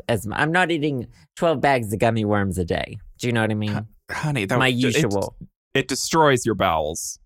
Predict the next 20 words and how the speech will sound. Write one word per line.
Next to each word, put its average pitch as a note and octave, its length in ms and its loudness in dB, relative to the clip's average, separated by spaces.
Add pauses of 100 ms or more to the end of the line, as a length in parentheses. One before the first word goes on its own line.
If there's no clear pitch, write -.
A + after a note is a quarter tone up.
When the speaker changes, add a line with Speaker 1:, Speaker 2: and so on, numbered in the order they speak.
Speaker 1:
Yeah. C3 340 2 (360)
Well, D3 160 2
that D3+ 300 4
too, G2+ 460 -2
but B2+ 120 2
also A2+ 560 0 (180)
triglycerides, D#3 800 -2
honey, F3 420 -4 (380)
through D3+ 120 2
Speaker 2:
It, D3 80 2
Speaker 1:
the A#2+ 80 0
Speaker 2:
it, D3+ 160 4
Speaker 1:
roof. - 340 -8 (180)
Speaker 2:
yeah, D#3 260 4
it D3 140 2
turns F3+ 260 0
your C#3 120 0
blood A#2+ 240 4
into G2+ 160 0
sludge. E2 640 -6